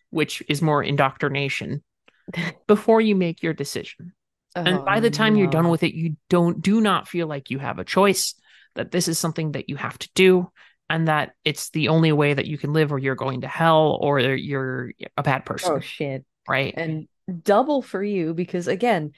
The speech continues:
Speaker 2: this is your fucking dad who is running this shit. Wow. But go on. <laughs>
Speaker 1: Yep. Here I am, and I'm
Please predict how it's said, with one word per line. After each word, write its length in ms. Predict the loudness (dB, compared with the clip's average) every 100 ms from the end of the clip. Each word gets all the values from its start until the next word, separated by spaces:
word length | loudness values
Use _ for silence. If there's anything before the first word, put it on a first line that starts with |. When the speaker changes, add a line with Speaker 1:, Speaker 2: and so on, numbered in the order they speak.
| _ 2
Speaker 2:
this 240 | 2 2
is 160 | -4 -2
your 100 | -2
fucking 760 | 0 0 2 2 2 2 -4 -4
dad 680 | -4 0 0 0 -4 -4 -8 _ _ _ _ _ _ _ _ 0
who 140 | 2
is 140 | 4
running 360 | 4 2 2 -2
this 140 | -6
shit. 380 | -6 -4 -4 -6 _ -20 -20 _ -20 _ -10
Wow. 840 | -6 -2 -2 -4 -4 -4 -4 -8 _ _ _ _
But 140 | 0 2
go 180 | 2
on. 300 | 2 0 -2 -2
<laughs> 60 | -4 -6 _ _ -6
Speaker 1:
Yep. 220 | -6 -6 _ -20
Here 340 | -4 2 4
I 80 | 4
am, 440 | 0 -4 -6 -6 -6 -4
and 240 | -2 -2
I'm 400 | -4 -4 -4 -6